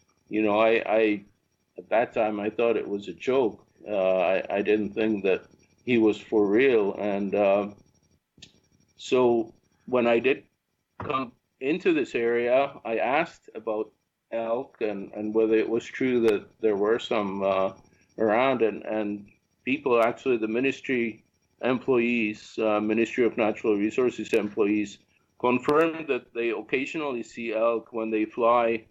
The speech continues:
moose surveys, right, with the helicopter.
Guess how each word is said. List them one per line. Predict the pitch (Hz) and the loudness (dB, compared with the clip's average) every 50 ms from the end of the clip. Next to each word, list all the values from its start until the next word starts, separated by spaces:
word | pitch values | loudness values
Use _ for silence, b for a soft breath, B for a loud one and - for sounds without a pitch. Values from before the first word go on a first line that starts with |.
| _ _ | _ _
moose | - 127 127 143 151 151 | -8 -2 0 0 0 -2
surveys, | - - - 117 104 98 92 92 85 82 73 - - - | -4 -4 0 0 0 0 0 -2 -4 -4 -4 -8 -4 -2
right, | 110 101 98 113 135 135 107 | 0 2 2 2 0 0 0
with | 107 104 - | -2 -2 0
the | - 117 - | -2 -2 0
helicopter. | 117 113 113 127 135 131 120 98 92 107 - - - 87 73 78 | 2 2 2 2 0 0 2 2 0 0 -2 -6 -6 -6 -6 -8